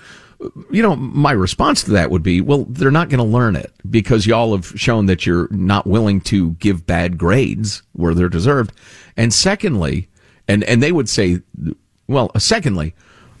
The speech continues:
getting stuff done on time is how life works, all of life. They would say, "Oh, that's, that's white supremacy life." In, it, that's only because white culture is the dominant culture and oppresses everybody.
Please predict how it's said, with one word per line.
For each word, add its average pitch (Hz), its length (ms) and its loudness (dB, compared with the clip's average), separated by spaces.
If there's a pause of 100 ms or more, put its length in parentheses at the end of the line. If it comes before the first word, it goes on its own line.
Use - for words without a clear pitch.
(840)
getting 220 240 0
stuff 196 280 -4
done 165 300 0 (180)
on 120 180 -2
time 135 680 0
is 107 160 0
how 123 140 0
life 110 500 -2
works, 85 540 0 (140)
all 127 300 4
of 73 200 0
life. - 400 -14 (260)
They 117 120 2
would 113 120 2
say, 98 260 2
"Oh, 135 360 0 (760)
that's, 113 400 -4
that's 123 260 -2
white 98 380 -2
supremacy 87 960 -2
life." - 520 -4 (760)
In, 85 360 0
it, 95 260 -2
that's 117 200 0
only 135 180 0
because 95 300 0
white 107 460 -2
culture 92 600 0
is 80 200 0
the 92 80 2
dominant 85 480 0
culture 123 480 -2
and 101 100 0
oppresses 143 460 0
everybody. 87 420 0